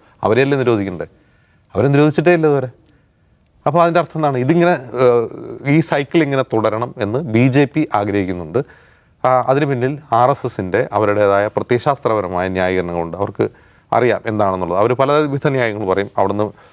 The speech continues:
ഈ പ്രശ്നം ഉണ്ടാക്കുന്നവരൊക്കെ എവിടെ നിന്ന് വരുന്നതാണ്? മ്യാൻമറിൽ നിന്ന് കടന്നു വരുന്ന ആളുകളാണ്, അവരൊക്കെ നുഴഞ്ഞുകയറ്റക്കാരാണ്, അവരെ ഓടിക്കണം എന്ന് പറയും. ആ, അത് ആർ എസ് എസിനെ ആയിരിക്കും. പിന്നെ കൊല്ലപ്പെടുന്ന ആരാണ്, ഏറ്റവും കൂടുതൽ കൊല്ലപ്പെടുന്ന ആരാണെന്ന് നോക്കിയാൽ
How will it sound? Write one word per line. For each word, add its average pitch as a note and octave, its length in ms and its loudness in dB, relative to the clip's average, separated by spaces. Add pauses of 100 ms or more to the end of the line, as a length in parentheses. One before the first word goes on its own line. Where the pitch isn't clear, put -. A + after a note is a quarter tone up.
(180)
ഈ A#2 180 4
പ്രശ്നം B2+ 400 -2
ഉണ്ടാക്കുന്നവരൊക്കെ G2+ 520 0
എവിടെ F#2+ 120 0
നിന്ന് F#2+ 100 -2
വരുന്നതാണ്? F2 240 -2
മ്യാൻമറിൽ G2 400 -2
നിന്ന് F#2+ 180 -4
കടന്നു F2 200 -2
വരുന്ന F2 260 -2 (360)
ആളുകളാണ്, F2+ 520 -2 (260)
അവരൊക്കെ G2 400 2 (220)
നുഴഞ്ഞുകയറ്റക്കാരാണ്, A2 880 -2
അവരെ G2 220 0
ഓടിക്കണം F#2+ 420 0
എന്ന് F2+ 120 -4
പറയും. F2+ 280 -4 (540)
ആ, F#2+ 40 0 (240)
അത് A#2 240 4
ആർ A2 80 2
എസ് G#2+ 100 -2
എസിനെ G#2+ 220 -2
ആയിരിക്കും. F#2+ 360 -2
പിന്നെ C3+ 120 0
കൊല്ലപ്പെടുന്ന D3+ 560 0
ആരാണ്, A2 280 2
ഏറ്റവും G#2 220 -2
കൂടുതൽ C3 160 2
കൊല്ലപ്പെടുന്ന B2 500 -2
ആരാണെന്ന് B2+ 340 0
നോക്കിയാൽ B2+ 280 -2